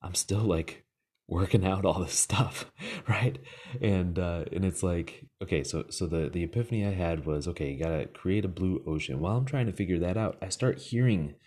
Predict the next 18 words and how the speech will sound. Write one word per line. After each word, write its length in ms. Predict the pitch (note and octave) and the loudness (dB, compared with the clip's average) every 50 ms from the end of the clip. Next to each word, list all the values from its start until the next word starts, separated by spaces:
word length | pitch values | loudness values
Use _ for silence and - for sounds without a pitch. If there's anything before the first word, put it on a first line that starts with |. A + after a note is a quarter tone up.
| _ - _ _ _ _ | _ -20 _ _ _ _
seeds 720 | - - - - - G3 F#3+ E3 A#2 F2 D2+ C#2 - - - _ _ _ _ _ _ _ - | -6 -2 0 2 4 4 4 6 4 4 2 0 -4 -8 -12 _ _ _ _ _ _ _ 0
to 400 | - C3 A#2 G#2+ G2+ E2 - - - _ - _ | 4 6 6 6 6 4 2 -2 -10 _ -20 _
future 500 | - - C#3 B2+ G#2+ - - G2+ E2 D#2+ | -4 0 2 2 2 2 2 2 2 2
epiphanies. 540 | E2 - A2+ G#2 - - D#2+ - - - - - _ _ _ _ _ _ _ - _ _ | 2 0 0 -2 0 -2 -4 -4 -4 -8 -12 -14 _ _ _ _ _ _ _ -20 _ _
So 160 | - - A2+ | -12 -8 0
for 120 | G#2 A#2+ A2 | 2 2 2
example, 560 | F#2+ G2 F#2 F#2 C#2+ C2 - - - - - _ _ _ _ _ - | 2 2 0 0 0 -2 -4 -8 -12 -14 -14 _ _ _ _ _ -10
I 80 | F2+ | -8
heard, 540 | F2+ E2+ F2+ G#2+ G#2+ A2+ A2+ A2 A2 - - - - _ _ _ _ | -8 -2 0 2 4 4 4 4 2 0 -2 -6 -12 _ _ _ _
I 40 | F#2 | -4
heard 220 | F#2+ A#2+ B2 A2 | 0 2 2 4
this 140 | G2 G2 F#2 | 2 0 0
pretty 360 | - - - - B2 A#2+ G#2+ | -2 -4 -6 -4 0 0 0
amazing 760 | - - F#2 F#2+ F2+ F2+ F#2 F2+ F2 F#2 F2 E2 E2 D#2+ D#2 - _ _ _ _ _ _ _ _ _ _ _ _ - E2+ | 0 0 0 0 2 2 2 2 2 0 0 0 0 -2 -4 -8 _ _ _ _ _ _ _ _ _ _ _ _ -6 -4
idea 460 | E2+ D#2+ D#2 D#2+ D2 C#2 C2+ A#1 C2 - - | -2 0 0 0 2 0 0 -2 -4 -8 -6
from 340 | - F2 D#2+ D#2 D2+ D2 C2+ | -4 -2 -2 0 -2 -2 -2
Dan 240 | D#2+ D#2+ E2+ F#2+ | 0 0 0 0
Lok 340 | G2 E2+ C#2 D#2 - - - | 0 0 -2 -2 -4 -8 -12